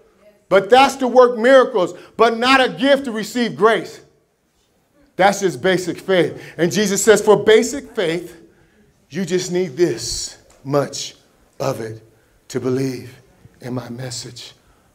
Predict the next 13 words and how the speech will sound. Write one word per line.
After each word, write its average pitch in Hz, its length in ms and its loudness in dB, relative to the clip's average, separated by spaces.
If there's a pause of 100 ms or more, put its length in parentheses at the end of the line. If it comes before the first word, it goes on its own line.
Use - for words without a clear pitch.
of 113 160 -16
grace. - 680 -16 (1300)
He 147 160 -2
told 165 300 2
the 160 80 -4
disciples, 147 840 -4 (1000)
"This 135 160 -6
is 147 160 -2
all 143 200 -4
you 147 140 -8
need 151 400 -10 (1160)
in 139 240 -8
me. 139 320 -4